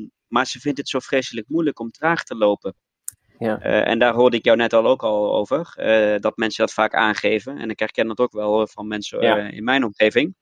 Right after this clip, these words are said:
Speaker 1: Heb jij tri-, tips voor, voor mensen die het moeilijk vinden om traag te, traag te lopen?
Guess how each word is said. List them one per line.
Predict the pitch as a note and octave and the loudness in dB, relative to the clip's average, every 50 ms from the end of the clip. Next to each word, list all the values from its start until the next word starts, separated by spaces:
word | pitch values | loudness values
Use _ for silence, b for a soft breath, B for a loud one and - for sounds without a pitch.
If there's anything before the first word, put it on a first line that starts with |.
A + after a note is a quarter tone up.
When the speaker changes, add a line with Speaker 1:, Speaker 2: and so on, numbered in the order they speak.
| b b b b b b | b b b b b b
Speaker 1:
Heb | b D#3 D3 - | b -2 2 2
jij | F3+ E3+ | 2 0
tri-, | - - F3 G3+ - - | 0 0 0 0 0 2
tips | - - A#3 - - - - - - _ _ _ _ _ | 2 2 2 2 2 -2 -4 -6 -8 _ _ _ _ _
voor, | _ _ - C#3 C3+ C3 C3 B2+ | _ _ 0 2 4 4 2 2
voor | - C3+ C3 | 0 0 2
mensen | C3+ C3+ C3+ - - C3+ B2 A#2 A2 | 2 2 2 2 2 4 4 4 4
die | A#2+ B2+ | 2 0
het | A#2+ B2+ | 0 2
moeilijk | C#3 C#3+ C3+ - | 2 2 0 0
vinden | - C#3 B2+ B2 A#2+ | 0 0 0 2 0
om | B2 A#2+ | -2 -2
traag | - B2 A#2+ A#2 A2+ | 0 2 2 2 2
te, | - - - - _ _ | -2 -8 -18 -20 _ _
traag | - - A#2+ A#2+ A2+ - | -2 0 2 2 0 -2
te | - A2 | -6 -6
lopen? | G#2+ G#2+ G#2+ - - G#2 | -4 -4 -4 -4 -8 -14